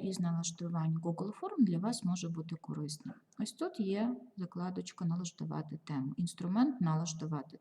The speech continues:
тему». Коли ви його натиснете, з'являється збоку, відповідно, інструментарій,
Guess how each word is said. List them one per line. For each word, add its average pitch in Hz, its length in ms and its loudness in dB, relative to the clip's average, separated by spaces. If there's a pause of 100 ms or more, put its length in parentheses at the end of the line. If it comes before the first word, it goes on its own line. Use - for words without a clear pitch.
тему». - 280 -8
Коли 226 160 2
ви 202 100 2
його 170 160 0
натиснете, 185 720 -4 (540)
з'являється 240 640 2
збоку, 208 500 0
відповідно, 202 880 6 (420)
інструментарій, 196 1000 2